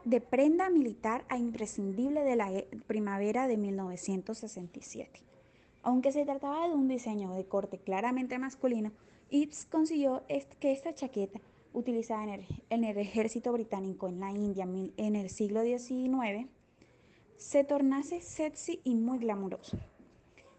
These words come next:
Fue de los primeros en poner sobre la pasarela el look safari, que tanto se ha popularizado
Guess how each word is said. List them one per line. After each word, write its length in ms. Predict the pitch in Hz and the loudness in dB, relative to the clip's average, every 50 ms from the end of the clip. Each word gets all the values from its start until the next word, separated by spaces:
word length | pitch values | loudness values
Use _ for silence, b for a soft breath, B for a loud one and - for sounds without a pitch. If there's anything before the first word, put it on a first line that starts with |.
| b b _ | b b _
Fue 240 | - - 302 302 | -2 0 2 4
de 120 | 330 359 392 | 4 4 4
los 120 | 381 370 | 4 2
primeros 540 | 381 - 262 247 233 214 208 208 233 254 - | 0 0 0 2 2 2 2 0 -2 0 2
en 140 | 269 247 254 | 2 2 2
poner 320 | - 226 214 202 208 226 | 2 0 0 0 -2 -2
sobre 260 | - 277 262 262 262 | 0 0 2 2 2
la 160 | 247 226 208 - | 2 0 -2 -2
pasarela 500 | 220 196 - - 196 190 196 214 240 - - | -6 -8 -6 -6 -4 -2 -2 -2 -2 -2 -4
el 240 | 247 214 214 214 208 | -6 -2 -2 0 2
look 180 | 202 196 196 - | 0 0 -2 -6
safari, 640 | - - - - 202 196 - - 247 247 233 214 202 - b b b b b b b b _ - | -16 -14 -10 -8 -8 -8 -6 -4 -2 -2 -2 -4 -6 -8 b b b b b b b b _ -2
que 100 | 247 226 | -2 -2
tanto 400 | - - 226 220 233 233 277 285 | 0 0 -2 -2 0 -4 -2 -2
se 80 | 294 | -2
ha 80 | 262 262 | -2 0
popularizado 1000 | 240 240 240 262 254 247 240 233 220 202 202 202 - 214 208 214 220 262 302 - | -2 -4 0 0 0 2 2 0 0 -2 -6 -8 -6 -4 -2 -2 -2 -2 -4 -6